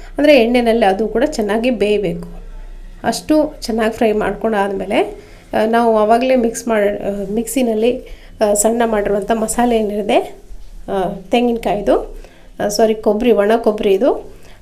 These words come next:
ಅದನ್ನು ಕೂಡ ಹಾಕ್ಕೊಂಡು ನೀರು ಎಷ್ಟು ಬೇಕೋ ಅಷ್ಟು ನೋಡ್ಕೊಂಡು ನೀವು ಹಾಕ್ಕೊಳ್ಬೋದು. ಆ, ತಿಳಿ ಸಾಂಬಾರು ಬೇಕಂದ್ರೆ ಸ್ವಲ್ಪ ಜಾಸ್ತಿ ಹಾಕ್ಕೊಳ್ಳಿ,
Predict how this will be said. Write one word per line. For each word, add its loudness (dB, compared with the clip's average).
ಅದನ್ನು 2
ಕೂಡ 0
ಹಾಕ್ಕೊಂಡು -2
ನೀರು 2
ಎಷ್ಟು -2
ಬೇಕೋ -2
ಅಷ್ಟು -4
ನೋಡ್ಕೊಂಡು -6
ನೀವು 0
ಹಾಕ್ಕೊಳ್ಬೋದು. -2
ಆ, -2
ತಿಳಿ 2
ಸಾಂಬಾರು 0
ಬೇಕಂದ್ರೆ 0
ಸ್ವಲ್ಪ -4
ಜಾಸ್ತಿ 0
ಹಾಕ್ಕೊಳ್ಳಿ, -2